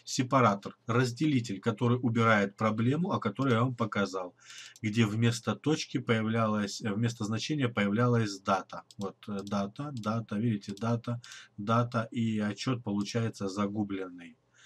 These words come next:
А, с помощью вот этой настройки мы решаем эту проблему. Если у вас стоит комма и появляется дата, вы ставите point. Если у вас стоит point и появляется дата, вы ставите комма. То есть вы выбираете.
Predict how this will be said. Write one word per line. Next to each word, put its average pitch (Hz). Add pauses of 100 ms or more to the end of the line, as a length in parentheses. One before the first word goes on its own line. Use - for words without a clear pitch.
(460)
А, 98
с -
помощью 139
вот 135
этой 165
настройки 120 (800)
мы 123
решаем 139
эту 123
проблему. 120 (420)
Если 135
у 139
вас 135
стоит 135
комма 104
и 117
появляется 113
дата, 127
вы 117
ставите 120 (100)
point. 92 (600)
Если 123
у 135
вас 131
стоит 131 (140)
point 104
и 104
появляется 107
дата, 123
вы 107
ставите 113
комма. 90
То 104
есть 98
вы 131
выбираете. 120